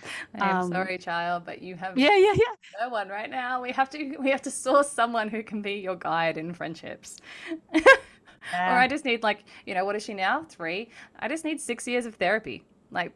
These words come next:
Speaker 1: you know,
Speaker 2: <laughs>
Speaker 1: six years
Speaker 2: That's
Speaker 1: of
Speaker 2: all.
Speaker 1: therapy.
Speaker 2: That'll fix it.
Speaker 1: That'll
Speaker 2: That,
Speaker 1: <laughs>
Speaker 2: that, that'll, quote unquote, cure your autism.
Speaker 1: Ah, maybe I'll just find a therapist for her and, like, send them to her, like,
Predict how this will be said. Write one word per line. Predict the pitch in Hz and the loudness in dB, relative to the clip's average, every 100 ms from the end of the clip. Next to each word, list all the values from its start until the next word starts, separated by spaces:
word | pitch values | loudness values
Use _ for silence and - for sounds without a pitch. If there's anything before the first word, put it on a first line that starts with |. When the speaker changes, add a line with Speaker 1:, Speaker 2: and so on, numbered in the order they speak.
| _ _ 214 | _ _ -2
Speaker 1:
you | 220 | 2
know, | 359 190 349 - 440 | 2 4 -2 0 -4
Speaker 2:
<laughs> | 214 233 - - | -4 -14 -14 -4
Speaker 1:
six | 294 311 | -2 0
years | |
Speaker 2:
That's | - 226 | 0 0
Speaker 1:
of | 214 | 0
Speaker 2:
all. | 180 | 0
Speaker 1:
therapy. | 247 | 2
Speaker 2:
That'll | 247 233 | 2 2
fix | 240 202 | 0 -4
it. | - - _ _ 494 | -6 -8 _ _ 0
Speaker 1:
That'll | 359 - - - - - 403 571 587 | 0 0 -10 -14 -16 -14 -10 -6 0
Speaker 2:
That, | - 403 | 0 2
Speaker 1:
<laughs> | 254 - 453 - - | 0 2 2 0 -4
Speaker 2:
that, | 277 440 | 2 4
that'll, | - 294 294 - | 8 8 10 8
quote | 277 269 | 6 4
unquote, | 254 262 202 | 2 0 -2
cure | - 254 254 | 0 4 4
your | 262 226 | 4 4
autism. | 226 226 294 269 349 - _ _ _ _ _ _ _ - - - - | 2 0 -2 0 -2 -2 _ _ _ _ _ _ _ -2 -2 -2 -8
Speaker 1:
Ah, | 494 453 415 381 359 339 311 294 294 - - - | -6 -2 2 4 2 2 2 0 -6 -16 -18 -14
maybe | 262 269 285 | -2 -2 2
I'll | 269 | 2
just | 254 285 | 2 -4
find | 220 214 | -2 -2
a | |
therapist | 233 196 196 214 - | 2 2 2 -2 -4
for | 202 | 2
her | |
and, | 175 170 156 170 | 4 4 2 -2
like, | 170 | -6
send | - 175 | -4 -4
them | 165 175 | -4 -6
to | 196 | -4
her, | 165 | -2
like, | 160 | 2